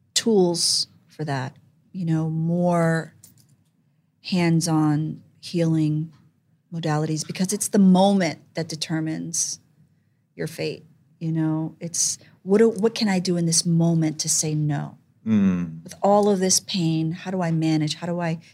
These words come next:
Speaker 1: pivot quickly? You know, if someone can figure that out, <laughs> that would be really great.
Speaker 2: It's this, it's the smallest things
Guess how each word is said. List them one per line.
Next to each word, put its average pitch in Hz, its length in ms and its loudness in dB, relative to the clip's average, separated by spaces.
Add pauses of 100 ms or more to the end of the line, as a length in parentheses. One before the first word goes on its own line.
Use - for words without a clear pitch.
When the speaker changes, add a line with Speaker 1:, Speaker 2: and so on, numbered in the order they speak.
(160)
Speaker 1:
pivot 170 440 -2 (1800)
quickly? 180 580 -2 (680)
You 180 180 -4
know, 170 460 0
if - 140 -10
someone 208 380 0
can 180 200 -6
figure 170 320 -6
that 147 200 -2
out, 127 360 -6
<laughs> - 20 -18
that - 260 -20
would - 120 -8
be - 200 -18
really - 240 -10
great. - 560 -8 (280)
Speaker 2:
It's - 120 -20
this, 214 240 0
it's 156 240 -2
the 170 100 2
smallest 135 800 0
things 98 600 2